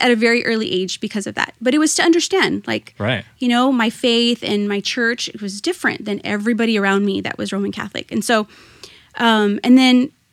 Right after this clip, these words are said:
Speaker 1: through F C A, it was also, I was exposed to then, like, a more non-denominational kind of Christianity,
Speaker 2: Mm.
Speaker 1: if you will, right? I didn't un-, quite understand it, but I knew it was different than my Lutheran upbringing. So my Lutheran upbringing was, you know, hymns and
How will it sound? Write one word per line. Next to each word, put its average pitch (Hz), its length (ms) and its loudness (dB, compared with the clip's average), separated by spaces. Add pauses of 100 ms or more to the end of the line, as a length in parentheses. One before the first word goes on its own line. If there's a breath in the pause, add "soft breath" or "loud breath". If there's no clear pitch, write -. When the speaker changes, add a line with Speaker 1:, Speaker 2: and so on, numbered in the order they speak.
(420)
Speaker 1:
through 254 600 2
F 240 120 -2
C 262 300 -2
A, 311 400 0
it 240 160 0
was 247 160 -2
also, 254 300 -4
I 226 40 2
was 226 120 0
exposed 240 580 -2
to 220 260 -4 (320 soft breath)
then, 220 540 2 (220)
like, 208 240 -6 (120)
a 233 60 0
more 226 540 0
non-denominational 208 1000 0 (140)
kind 320 260 2
of 339 220 -4
Christianity, 302 720 0
Speaker 2:
Mm. - 60 -2
Speaker 1:
if 302 100 -4
you 311 100 4
will, 330 280 0
right? 269 240 2
I 247 100 0
didn't 269 160 2
un-, 262 140 0
quite 277 200 -4
understand 269 420 -2
it, 262 100 -2
but 240 80 -2
I 240 60 0
knew 240 140 4
it - 40 0
was 220 120 -2
different 247 600 -2 (500 soft breath)
than 226 300 2
my 220 100 2
Lutheran 226 420 -2
upbringing. 320 540 4 (380 soft breath)
So 262 180 -2
my 226 160 2
Lutheran 285 340 0
upbringing 269 440 0
was, 220 260 -4
you 277 80 -2
know, 220 240 -2
hymns 254 880 6
and 208 360 0